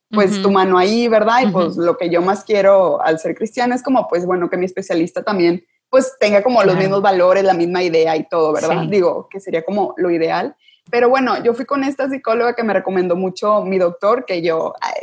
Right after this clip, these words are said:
Speaker 1: bueno, si luego necesitan, ahí les paso datos <laughs> de especialistas que soy fan.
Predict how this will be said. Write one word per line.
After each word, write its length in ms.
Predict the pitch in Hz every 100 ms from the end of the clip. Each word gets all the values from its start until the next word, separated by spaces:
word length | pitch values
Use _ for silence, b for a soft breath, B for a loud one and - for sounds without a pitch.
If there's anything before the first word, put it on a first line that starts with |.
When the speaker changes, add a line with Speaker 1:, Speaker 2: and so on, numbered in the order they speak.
| -
Speaker 1:
bueno, 240 | 185 185
si 100 | 190
luego 160 | 190 196
necesitan, 540 | 240 196 - 196 214
ahí 100 | 185
les 140 | 180 202
paso 280 | - 196 196
datos 360 | 180 - 190
<laughs> 840 | - - 277 - 330 415 640 494 -
de 80 |
especialistas 760 | 240 240 233 214 214 208 240 240
que 260 | 226 196 180
soy 220 | 185 196
fan. 280 | 196 190 247